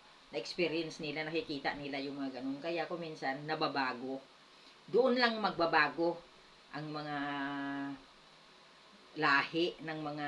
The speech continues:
ganun na mga pagsamahan. Kaya yung mga halimbawa, yung mga katulad sa amin na mga magkapatid, wala talaga, walang,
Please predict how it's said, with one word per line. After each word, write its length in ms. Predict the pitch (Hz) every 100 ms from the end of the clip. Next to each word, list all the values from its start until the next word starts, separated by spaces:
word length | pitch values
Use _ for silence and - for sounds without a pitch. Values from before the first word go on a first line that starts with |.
| 143 139
ganun 240 | 135 139
na 140 | 143 139
mga 220 | 135 135 135 131 -
pagsamahan. 640 | - 131 131 120 117 120 - - - - - -
Kaya 240 | 185 202
yung 180 | 202 196
mga 240 | 190 185 185
halimbawa, 560 | 180 180 170 175 185
yung 160 | 175 175
mga 180 | 165 160
katulad 220 | 180 175 165
sa 240 | - 175
amin 160 | 180 175
na 100 | 175
mga 160 | 170
magkapatid, 640 | 165 160 - 202 254 240 175 - - - - - - - - -
wala 200 | 196 -
talaga, 440 | 226 208 190 202 196
walang, 600 | 185 196 196 190 185 180